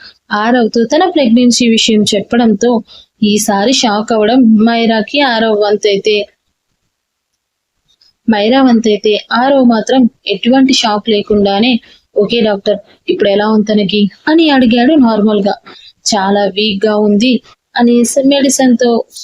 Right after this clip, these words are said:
పాటు మెడిసిన్ స్క్రిప్ట్ ప్రిస్క్రైబ్ చేసి డాక్టర్ వెళ్ళిపోతే స్పృహలో లేని శామ్ పక్కనే కూర్చున్న మైరా, "అసలు ఇది ఎలా సాధ్యం?" అని కన్ఫ్యూజన్‌తో ఆరవ్ను అడిగింది.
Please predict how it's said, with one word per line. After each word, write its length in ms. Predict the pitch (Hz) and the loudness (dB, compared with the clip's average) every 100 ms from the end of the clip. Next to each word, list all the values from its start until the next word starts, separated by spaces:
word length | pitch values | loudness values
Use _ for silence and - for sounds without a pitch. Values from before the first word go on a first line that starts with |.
| - 226 | -6 -4
పాటు 320 | 220 202 226 | -2 -2 -2
మెడిసిన్ 420 | 214 214 254 240 | 0 0 0 0
స్క్రిప్ట్ 420 | - - 214 - _ | 0 -4 -6 -8 _
ప్రిస్క్రైబ్ 560 | 226 - 240 220 196 220 | -4 -2 -2 -2 -2 -2
చేసి 360 | 202 - 262 - _ _ 226 | -2 -2 -4 -4 _ _ -2
డాక్టర్ 400 | 233 226 226 214 | -2 -4 -2 0
వెళ్ళిపోతే 640 | 214 226 220 208 208 214 | 2 0 0 -2 0 -2
స్పృహలో 480 | - 254 254 247 240 | -2 -2 0 0 0
లేని 300 | 226 220 220 | 0 0 0
శామ్ 320 | - 214 226 233 | -2 -4 -4 -6
పక్కనే 340 | 226 214 208 | -4 -4 -2
కూర్చున్న 420 | 202 214 - 208 | 0 -2 0 -2
మైరా, 400 | 202 202 196 233 233 _ _ - - | 0 0 0 -2 -4 _ _ -18 -6
"అసలు 260 | 294 359 349 | -2 2 2
ఇది 240 | 330 294 | 4 2
ఎలా 200 | 233 240 | 2 0
సాధ్యం?" 560 | 302 302 285 254 269 262 - _ _ 202 | 0 0 2 2 2 2 -2 _ _ -4
అని 160 | 208 | -4
కన్ఫ్యూజన్‌తో 840 | 208 202 202 254 254 226 220 294 | -2 -2 0 0 0 2 0 0
ఆరవ్ను 560 | 370 269 240 226 208 220 | 0 0 -2 -2 0 0
అడిగింది. 440 | 202 190 196 190 | 0 0 0 0